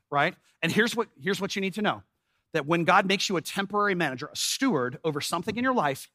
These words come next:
he's looking for a return on that investment. He's not looking for you to basically say, "Here it is, I'm gonna give it back to you exactly the way you gave it to me." He's saying, "I want you to return it." So watch this. So with my employees, my job is to create the best possible environment for them to have the job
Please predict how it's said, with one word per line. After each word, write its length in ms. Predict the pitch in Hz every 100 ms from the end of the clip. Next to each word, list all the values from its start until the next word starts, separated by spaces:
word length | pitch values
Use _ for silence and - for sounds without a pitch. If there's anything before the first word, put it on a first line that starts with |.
| _
he's 300 | - 170 143
looking 420 | 156 190 226 202
for 260 | - 156
a 60 | 139
return 720 | 131 123 - 190 156 127 120 _ _ _ _
on 200 | - 151
that 160 | 147 143
investment. 440 | 139 139 127 113 _ _ _ _ _ _ _ _
He's 120 | 214 196
not 200 | - 233
looking 260 | 254 190
for 160 | - 160
you 400 | 151 185 139 120 _
to 80 | -
basically 380 | 170 175 - 170
say, 160 | - 170
"Here 180 | 220
it 60 | 247
is, 240 | 269 170
I'm 60 | 165
gonna 220 | 165 170
give 120 | 156
it 40 | 170
back 200 | 165 -
to 80 | 160
you 20 |
exactly 360 | 135 156 160
the 60 | 170
way 120 | 190
you 60 | 196
gave 180 | 247 208
it 80 | 135
to 80 |
me." 140 | 139 131 _ -
He's 140 | 190
saying, 140 | 190 160
"I 80 |
want 360 | 156 160 202 -
you 120 | 220
to 100 | 196
return 260 | 190 180 160
it." 120 | -
So 240 | - 185
watch 280 | 135 196 185
this. 220 | - - _ _ _
So 180 | - 190
with 120 | 156
my 160 | 165 180
employees, 460 | 175 185 220 269 _ _
my 160 | 165 185
job 300 | 233 262 294 _
is 80 | 175
to 80 | 190
create 220 | - 175
the 40 | 151
best 300 | 180 208 -
possible 380 | 208 226 240
environment 440 | 247 202 185 180 185
for 120 | 170
them 160 | 147 160
to 80 | 151
have 220 | 160 143
the 80 | 135
job 560 | 151 262 285 170 175